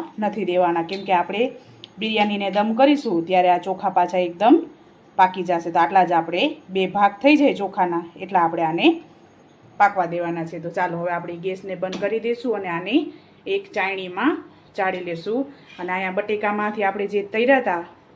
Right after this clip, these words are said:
બટેકા, એ તેલ આપણે થોડુંક કાઢી લેશું, કેમ કે આપણે આ ડુંગળી તરવાની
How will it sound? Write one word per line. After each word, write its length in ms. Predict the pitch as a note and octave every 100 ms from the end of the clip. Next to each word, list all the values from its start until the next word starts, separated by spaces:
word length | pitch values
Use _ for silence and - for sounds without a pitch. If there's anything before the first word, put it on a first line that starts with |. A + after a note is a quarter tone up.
| _
બટેકા, 460 | F#3 F#3 F#3 F#3 F3+ - - _ _ -
એ 80 | G#3
તેલ 180 | G#3+ A3
આપણે 200 | G3+ G#3
થોડુંક 300 | G3 A3 A3 B3+
કાઢી 200 | C#4 D4 A#3+
લેશું, 280 | A3+ G3
કેમ 140 | F3+ G3
કે 100 | F#3
આપણે 240 | F3+ F#3+
આ 200 | F#3 F#3+ A3 - - _ -
ડુંગળી 420 | G#3 A3 G#3 A#3 E4 - -
તરવાની 400 | G3+ G3+ F#3